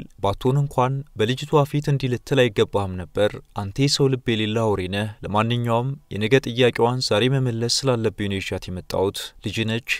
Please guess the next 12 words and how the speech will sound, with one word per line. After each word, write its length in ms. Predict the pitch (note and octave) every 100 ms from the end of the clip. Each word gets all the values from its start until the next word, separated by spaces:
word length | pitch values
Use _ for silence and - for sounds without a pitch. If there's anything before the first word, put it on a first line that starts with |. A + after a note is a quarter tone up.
| -
ከፈለክ 440 | G2+ G#2+ A2+ C#3 B2+
በዲኤንኤ 480 | B2+ B2 A#2+ A2+ B2+
ማረጋገጥ 540 | B2 A2+ G#2+ G2 G2
ትችላለህ» 500 | - - F2+ F2 E2+
ብላው 260 | F#2+ F#2 G#2 - - -
ያለ 160 | G#2 C#3
ተጨማሪ 460 | - C3 A#2 G#2 F#2
ማብራሪያ 520 | E2+ D2+ F2+ F#2+ G2+ G2+ - -
የልጇን 460 | A2+ D3 C#3+ B2+
እጅ 160 | B2+ C3
ጎትታ 340 | C3 B2+ - -
ስትሄድ 440 | F#2 F#2 - G#2